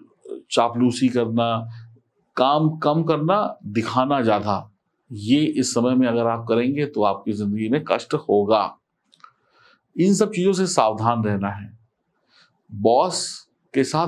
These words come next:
बॉस वाला रिश्ता रखिए, बॉस के साथ ज्यादा चिपकने की कोशिश मत करिए, नहीं तो कहते हैं जितना आप बॉस से चिपकेंगे, जितना आप उसके करीब जाएंगे बेमतलब में, उतना ही झटका भी खाएंगे।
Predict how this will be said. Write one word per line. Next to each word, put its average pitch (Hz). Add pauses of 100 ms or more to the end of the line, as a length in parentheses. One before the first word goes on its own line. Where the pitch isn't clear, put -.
बॉस 131
वाला 117
रिश्ता 110
रखिए, 104 (880)
बॉस 110
के 139
साथ 143 (440)
ज्यादा 117
चिपकने 131
की 151
कोशिश 139
मत 175
करिए, 92 (300)
नहीं 117
तो 117
कहते 117
हैं 165 (2000)
जितना 117
आप 170
बॉस 123
से 147
चिपकेंगे, 135
जितना 123
आप 151
उसके 131
करीब 131
जाएंगे 131
बेमतलब 117
में, 101 (100)
उतना 139
ही 131
झटका 110
भी 113
खाएंगे। 95